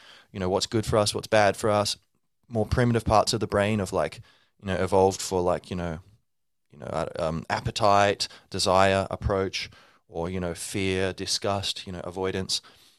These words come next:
Um, and that there's these layers, um,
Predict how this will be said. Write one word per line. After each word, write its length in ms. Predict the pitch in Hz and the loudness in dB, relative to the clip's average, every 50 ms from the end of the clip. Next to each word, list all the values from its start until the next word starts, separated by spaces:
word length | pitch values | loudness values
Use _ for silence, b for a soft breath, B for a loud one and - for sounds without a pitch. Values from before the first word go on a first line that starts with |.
| b b _ - | b b _ -6
Um, 380 | - 107 104 101 95 95 90 - _ _ _ _ _ _ _ _ _ _ _ _ - - _ _ - | -2 0 2 2 2 2 0 -4 _ _ _ _ _ _ _ _ _ _ _ _ -20 -20 _ _ -6
and 140 | 101 104 110 | -2 0 0
that 100 | 101 95 | 0 0
there's 140 | 98 90 | -2 -4
these 200 | - 101 98 87 | -2 -4 -4 -2
layers, 520 | 95 101 101 104 98 90 85 85 - - - - | 2 2 4 4 4 2 0 0 0 -2 0 0
um, 440 | 92 90 85 85 85 85 80 82 | 0 0 0 0 0 -2 -4 -6